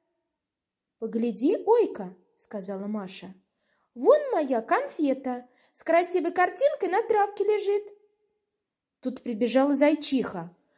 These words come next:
В лапке у неё две сладкие морковки. «Ты мои морковки потеряла, Ойка, а я их на полянке нашла».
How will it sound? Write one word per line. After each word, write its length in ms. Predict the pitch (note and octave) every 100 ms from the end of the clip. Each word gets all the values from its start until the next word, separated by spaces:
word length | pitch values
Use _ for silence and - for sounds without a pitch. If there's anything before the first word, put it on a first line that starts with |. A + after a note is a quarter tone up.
| _
В 80 | G3
лапке 400 | A#3 A3 G#3 -
у 40 | A#3+
неё 340 | D4+ F4 G4+
две 160 | A#3 A#3
сладкие 520 | A#3 G3 F#3+ - B3+
морковки. 800 | D#4 F4+ B3+ G#3 - - A#3+ A#3+ _ _ _ _ _ _ _ _ _ _ _ _
«Ты 140 | D#4
мои 240 | E4+ E4 D#4+
морковки 640 | D#4 D#4+ D#4 F#4+ C5+ F#4
потеряла, 680 | F4+ D#4 A#4 A#4+ F4+ D#4+ A#4 -
Ойка, 480 | C#5 A4 - A3 G3 - _ _
а 160 | D4+ D4+
я 220 | B3+ A3
их 120 | A#3+
на 120 | D#4+
полянке 520 | F4 B4 C5 D#4+ D#4 F4+
нашла». 420 | F#4+ G4 G4